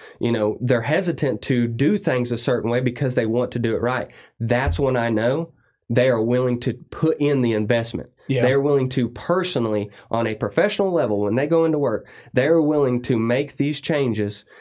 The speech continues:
Speaker 1: They're willing to go that extra mile to, it's, it's a, it's an investment on the front end
Speaker 2: Mm-hmm.
Speaker 1: of your own time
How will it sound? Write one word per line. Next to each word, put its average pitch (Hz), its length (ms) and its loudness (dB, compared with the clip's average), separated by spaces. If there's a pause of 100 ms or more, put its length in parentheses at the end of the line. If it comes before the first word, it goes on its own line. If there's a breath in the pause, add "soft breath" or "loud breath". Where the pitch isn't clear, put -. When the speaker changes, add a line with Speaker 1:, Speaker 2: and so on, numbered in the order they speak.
(120 loud breath)
Speaker 1:
They're 127 180 2
willing 147 220 0
to 123 120 -2
go 117 240 2
that 143 140 0
extra 139 300 -4
mile 120 400 -2 (300 loud breath)
to, 117 380 0 (220)
it's, 127 260 0
it's 123 200 -2
a, 110 300 -2
it's 120 160 -4
an 131 80 0
investment 120 680 -2
on 123 140 0
the 110 80 -2
front 143 320 0
end 113 180 2
Speaker 2:
Mm-hmm. 120 140 -2
Speaker 1:
of 117 140 -4
your 123 220 0
own 135 220 0
time 127 540 -6